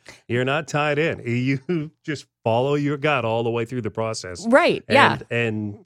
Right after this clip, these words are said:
Speaker 1: hopefully you're joining someone with the experience, uh, such as, uh, you've proven over the years. And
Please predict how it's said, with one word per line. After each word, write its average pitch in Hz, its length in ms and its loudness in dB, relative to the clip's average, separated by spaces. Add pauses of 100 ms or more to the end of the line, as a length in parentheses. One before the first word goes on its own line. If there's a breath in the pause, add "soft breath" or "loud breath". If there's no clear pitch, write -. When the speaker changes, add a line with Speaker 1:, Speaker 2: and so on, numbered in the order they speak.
(120)
Speaker 1:
hopefully 135 380 -4
you're 104 120 -2
joining 110 340 -2
someone 110 340 -2
with 101 120 -6
the 104 60 -10
experience, 110 500 -6
uh, 98 200 -6
such - 280 -10
as, 90 200 -8
uh, 95 140 -4
you've 120 280 -6
proven 92 280 -4
over 90 160 -4
the 90 100 -4
years. 92 320 -6 (380)
And 120 280 -2